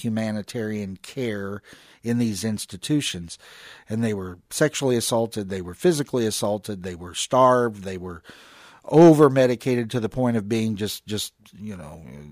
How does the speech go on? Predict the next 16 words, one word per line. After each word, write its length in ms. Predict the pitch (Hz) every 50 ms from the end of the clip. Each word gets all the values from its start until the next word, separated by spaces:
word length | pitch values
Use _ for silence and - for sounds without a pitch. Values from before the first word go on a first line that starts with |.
| 58 50 50 50 53 50 50 - - - 95 101 104
one 280 | 120 131 135 139 135
step 280 | - - 135 120 - -
above 300 | 113 101 113 107 107 101
being 220 | 107 110 104 101
comatose. 640 | - - 123 113 110 113 - 117 110 107 104 - - - - - - - - - - _
And 340 | - 131 135 131 123 113 - - - - - - - - - - _ _
when 240 | - 120 151 156 151
these 240 | 156 151 147 139 -
things 280 | - 143 139 135 123 -
came 260 | - 151 151 147 135
to 80 | 120 110
light 500 | 110 135 165 170 143 117 117 120 - 123
in 120 | 107 104
the 80 | 110 113
news, 560 | 147 196 202 160 120 117 117 - - - - - _ _ _ _ _ _ _ _ _ _ _ _ _ _ _ _ _ _ _ _ _ _ _ _ _ _ _ _ _ _ _ _ _ - - _ _ _
um, 500 | 120 120 120 120 113 107 107 104 101 92